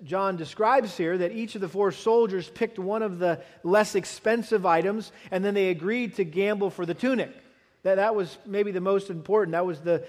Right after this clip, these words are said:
the, the biggest treasure to have. Um, and, and so they, it says they cast lots, which was like throwing dice or drawing straws, is what that was. And while these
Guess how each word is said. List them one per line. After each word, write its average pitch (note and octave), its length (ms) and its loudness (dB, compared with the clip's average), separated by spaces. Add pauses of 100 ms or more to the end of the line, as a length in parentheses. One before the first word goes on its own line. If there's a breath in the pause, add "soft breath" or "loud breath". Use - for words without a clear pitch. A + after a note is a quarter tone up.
(180 loud breath)
the, E3 100 -2
the D#3 200 -8
biggest F#3+ 500 2
treasure G#3 420 2
to D#3+ 100 2
have. F3 480 0 (280 loud breath)
Um, E3 400 -2 (240)
and, F#3 140 -4
and F3+ 200 -6
so F#3 160 -2
they, F3 160 0
it F3+ 200 -6
says F#3 140 -4
they E3 140 -2
cast F3+ 380 -6
lots, F3 500 4
which E3+ 160 -8
was E3 100 -6
like E3+ 200 0
throwing F#3 320 -4
dice F#3 400 0
or E3+ 100 -4
drawing E3 360 -6
straws, F3 600 0
is D#3 100 -12
what E3 160 -10
that F3+ 200 -4
was. D#3 360 -12 (4000 soft breath)
And D#3 120 -10
while F3 160 2
these G3 440 -6